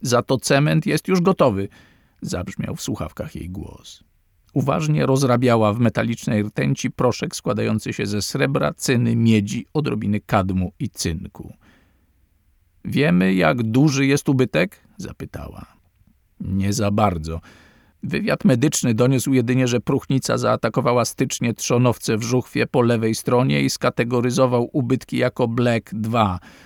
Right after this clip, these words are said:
Mamy też stan zapalny i obrzęk dziąseł".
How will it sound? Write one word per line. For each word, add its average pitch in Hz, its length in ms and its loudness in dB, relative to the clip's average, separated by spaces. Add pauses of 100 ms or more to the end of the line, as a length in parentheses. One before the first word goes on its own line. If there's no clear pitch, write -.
(140)
Mamy 170 300 0
też - 300 -6
stan 113 400 2
zapalny 123 600 2
i 127 200 0
obrzęk 120 460 0
dziąseł". 107 720 -2